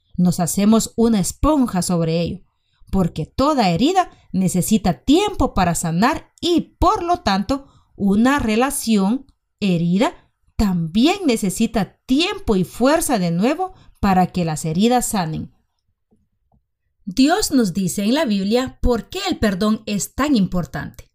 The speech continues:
Él mismo dice: "Perdono por mi propio bien". Y de eso se trata, porque si no perdonas, llevas una carga contigo.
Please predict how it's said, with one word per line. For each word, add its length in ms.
Él 240
mismo 340
dice: 440
"Perdono 720
por 180
mi 140
propio 500
bien". 400
Y 160
de 180
eso 160
se 160
trata, 480
porque 360
si 180
no 240
perdonas, 560
llevas 380
una 280
carga 380
contigo. 580